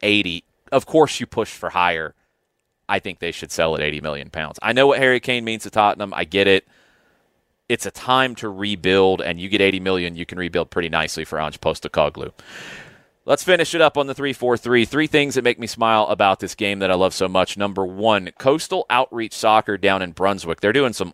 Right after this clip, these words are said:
awesome work in the community. They're organizing a series of events over the next few weeks to celebrate and empower girls and women through soccer, using the Women's World Cup as a hook.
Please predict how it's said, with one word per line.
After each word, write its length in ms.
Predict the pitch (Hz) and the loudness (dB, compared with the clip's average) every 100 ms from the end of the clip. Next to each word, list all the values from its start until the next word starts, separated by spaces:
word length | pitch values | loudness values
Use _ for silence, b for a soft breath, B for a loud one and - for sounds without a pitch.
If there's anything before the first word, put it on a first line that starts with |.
| _ - | _ 2
awesome 420 | 107 120 110 98 | 4 4 0 -4
work 220 | 95 - | -2 -2
in 120 | 90 | -4
the 60 | 85 | -6
community. 540 | 87 87 85 85 82 B B B B | -6 -2 0 0 -2 B B B B
They're 100 | 110 | 0
organizing 600 | 110 139 151 147 147 135 | 6 4 6 4 4 0
a 40 | 117 | -4
series 360 | 131 135 117 | -2 0 0
of 100 | 110 | 2
events 380 | 104 95 113 - | 4 4 2 2
over 180 | 110 101 | 0 0
the 80 | 101 | -2
next 200 | 101 - | -2 -4
few 180 | 98 | -6
weeks 420 | 92 104 101 - - - - | 0 0 0 -6 -14 -16 -12
to 180 | 104 95 | -8 -6
celebrate 600 | - 120 123 110 104 - | 2 4 4 2 -2 -2
and 100 | 92 | -8
empower 540 | 82 - 104 104 95 | -6 0 2 2 -2
girls 400 | - 101 107 101 | -4 -2 0 -2
and 240 | 92 85 80 | -4 -4 -2
women 320 | 95 113 117 | 0 0 -2
through 180 | 117 113 | -4 0
soccer, 500 | 117 113 113 120 - b b b | 4 4 4 0 -2 b b b
using 300 | 101 98 98 | 0 2 2
the 80 | 92 | 2
Women's 340 | 95 92 87 | 2 0 -4
World 240 | 90 87 | -4 -4
Cup 280 | - 98 - | 2 2 2
as 220 | 90 87 78 | 0 -2 -2
a 60 | |
hook. 340 | 87 107 - | 0 0 0